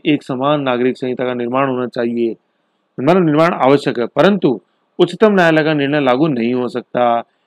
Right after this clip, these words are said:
क्योंकि ये न्यायोचित नहीं होते हैं। क्योंकि, क्यों नहीं हो सकता? क्योंकि राजीव गांधी सरकार के द्वारा आपराधिक प्रक्रिया संहिता में संशोधन कर दिया गया, है ना, लागू नहीं हो सका, मतलब ये कोर्ट का ये निर्णय लागू नहीं हो सका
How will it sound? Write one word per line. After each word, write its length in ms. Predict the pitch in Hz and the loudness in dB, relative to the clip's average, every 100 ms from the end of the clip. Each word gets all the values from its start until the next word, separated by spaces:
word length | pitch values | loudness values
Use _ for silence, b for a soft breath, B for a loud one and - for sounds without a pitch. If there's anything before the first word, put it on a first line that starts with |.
| _ | _
क्योंकि 220 | - 127 147 | -2 2 4
ये 160 | 143 | 2
न्यायोचित 680 | 131 120 123 120 180 220 214 _ _ 139 | 2 -2 -2 0 0 0 -2 _ _ -8
नहीं 280 | 117 123 135 | -2 -2 0
होते 240 | 131 131 | -2 -4
हैं। 440 | 127 123 123 120 117 _ _ - | -6 -6 -8 -10 -14 _ _ -2
क्योंकि, 420 | 147 135 208 220 - | 0 0 -2 -4 -2
क्यों 120 | 156 | 2
नहीं 100 | 185 | 4
हो 60 | 175 | 2
सकता? 120 | 156 | 0
क्योंकि 240 | 180 202 | 2 4
राजीव 260 | 190 151 151 | 4 4 2
गांधी 200 | 151 147 | 2 -2
सरकार 360 | 139 143 143 | -2 0 2
के 80 | 139 | 2
द्वारा 320 | 139 139 175 190 _ _ - | -2 0 0 -4 _ _ 2
आपराधिक 460 | 139 165 165 190 - | 4 4 2 0 0
प्रक्रिया 280 | 151 151 151 | -2 0 0
संहिता 300 | 139 127 143 | -2 -2 -4
में 100 | 147 | -4
संशोधन 460 | 147 147 208 196 | -4 0 2 2
कर 160 | 147 127 | 0 -2
दिया 200 | 120 117 | -2 -2
गया, 240 | 110 104 - _ _ _ _ _ _ - | -4 -8 -14 _ _ _ _ _ _ -2
है 60 | 220 | 0
ना, 120 | 208 _ _ | 0 _ _
लागू 220 | 131 135 165 | -2 2 4
नहीं 120 | 196 | 4
हो 100 | 208 | 4
सका, 340 | 180 208 311 _ | 0 -2 -6 _
मतलब 240 | 131 135 143 | -6 -2 -2
ये 60 | |
कोर्ट 260 | 143 156 147 | 0 2 4
का 100 | 165 | 2
ये 60 | 165 | 2
निर्णय 220 | 156 160 | 2 2
लागू 260 | 151 151 | 4 2
नहीं 140 | 170 220 | 2 2
हो 120 | 208 | 2
सका 280 | 180 175 | 0 -2